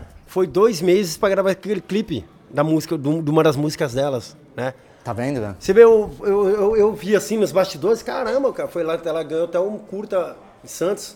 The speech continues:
Speaker 2: Aham.
Speaker 1: né? De Santos lá, ela ganhou melhor, é, produção e melhor apresentação. Elas ganharam o prêmio, né? Ela é a parceira dela que cantava com ela.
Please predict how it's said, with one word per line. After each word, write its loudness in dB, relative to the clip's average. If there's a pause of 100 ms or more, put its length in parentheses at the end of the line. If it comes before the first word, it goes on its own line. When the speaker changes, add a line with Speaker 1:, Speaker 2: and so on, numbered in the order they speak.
(140)
Speaker 2:
Aham. -10 (100)
Speaker 1:
né? -4
De -16
Santos -10
lá, -6
ela -6
ganhou -2
melhor, 0 (720)
é, -8 (200)
produção -4
e 0
melhor -4
apresentação. -6 (360)
Elas -12
ganharam -10
o -16
prêmio, -10 (520)
né? -6
Ela -2
é 0
a -2
parceira -8
dela -6
que -14
cantava -6
com -12
ela. -16